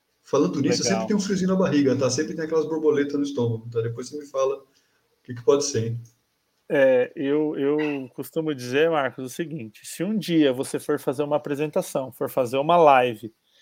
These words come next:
Speaker 2: e não sentir nervosismo, não der frio na barriga, não der ansiedade, corre pro hospital que o sistema parou, né? O sistema é feito pra ativar,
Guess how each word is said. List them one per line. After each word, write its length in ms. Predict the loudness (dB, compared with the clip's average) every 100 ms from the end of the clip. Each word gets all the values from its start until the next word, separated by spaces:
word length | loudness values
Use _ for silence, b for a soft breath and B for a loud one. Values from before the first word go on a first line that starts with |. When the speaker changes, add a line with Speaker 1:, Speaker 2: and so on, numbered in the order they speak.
| _ -6
Speaker 2:
e 100 | -4
não 260 | -2 -2 -4
sentir 380 | -4 -6 -4
nervosismo, 760 | -2 -2 0 0 0 0 -2 -8
não 160 | -8
der 160 | 0 0
frio 200 | 2 2
na 100 | 4
barriga, 480 | 4 2 0 -2 -4
não 160 | -4
der 140 | -2 -2
ansiedade, 800 | -2 0 2 4 2 0 -4 -12 0
corre 320 | 4 4 2
pro 120 | -4
hospital 480 | -4 -4 0 2 2
que 80 | 0
o 60 |
sistema 580 | -8 -8 -2 0 2 2
parou, 440 | 4 4 2 0 _ _ 2
né? 360 | 4 4 4 4 0
O 160 | -2 -8
sistema 600 | -8 0 4 4 4 6
é 80 | 4
feito 640 | 2 2 4 4 2 -4 -6
pra 480 | 4 6 6 4 0 -2
ativar, 540 | -2 -2 2 2 2